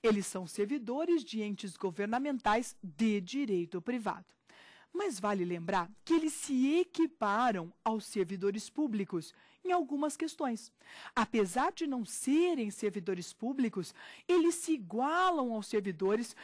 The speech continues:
eles se equiparam aos servidores públicos em alguns aspectos. Vejam,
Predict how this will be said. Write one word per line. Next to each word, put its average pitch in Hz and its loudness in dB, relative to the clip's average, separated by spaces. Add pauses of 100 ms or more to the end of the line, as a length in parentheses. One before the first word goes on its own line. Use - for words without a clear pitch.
(140)
eles 311 4
se 294 0
equiparam 302 2
aos 202 -4
servidores 190 -2
públicos 294 0 (120)
em 302 2
alguns 233 0
aspectos. 180 -4 (580)
Vejam, 247 0